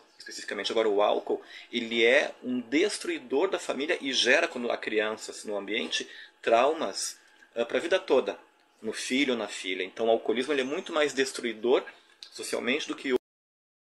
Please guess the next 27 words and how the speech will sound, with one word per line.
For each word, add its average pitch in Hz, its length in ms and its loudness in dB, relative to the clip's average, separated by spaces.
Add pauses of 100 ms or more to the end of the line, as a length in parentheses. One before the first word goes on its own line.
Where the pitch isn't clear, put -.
(180)
E 107 180 2
aí 107 340 -2
fica 113 400 -4
a 127 40 0
minha 127 100 -2
pergunta 127 320 -2
para 131 140 -4
os 127 80 -6
meus 127 120 -2
amigos 131 320 -4
homens 131 280 0
aí 107 100 0
que - 80 -10
me 98 80 -10
seguem. 98 380 -4
O - 20 -10
que 123 140 -10
que - 80 -6
eles 170 120 -6
estão 156 220 -6
fazendo 113 480 -6
pra 127 100 -6
ter - 80 -8
mais 110 200 -6
qualidade 98 320 0
de 110 80 -10
vida 135 400 -6